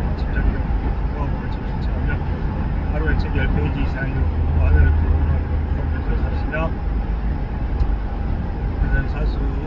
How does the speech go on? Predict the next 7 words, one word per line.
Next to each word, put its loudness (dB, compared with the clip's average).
상태요. 0
네 2
가지 0
원칙 -2
꼼꼼하게 -2
잘 0
지켜서 0